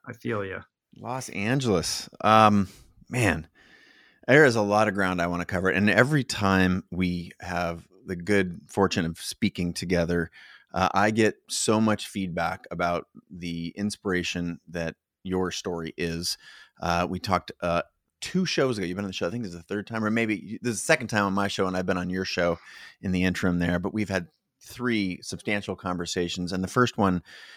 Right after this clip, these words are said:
Speaker 2: basically broke my inbox, uh, because
Speaker 1: Mm.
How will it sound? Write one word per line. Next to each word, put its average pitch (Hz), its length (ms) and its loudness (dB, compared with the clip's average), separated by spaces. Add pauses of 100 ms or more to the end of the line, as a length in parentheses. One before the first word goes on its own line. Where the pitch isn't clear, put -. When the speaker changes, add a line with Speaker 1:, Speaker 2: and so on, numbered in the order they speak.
(100)
Speaker 2:
basically 120 300 6
broke 101 260 6
my 90 100 2
inbox, 90 720 -4 (140)
uh, 90 440 -6 (100)
because 98 840 -2 (480)
Speaker 1:
Mm. 104 220 -14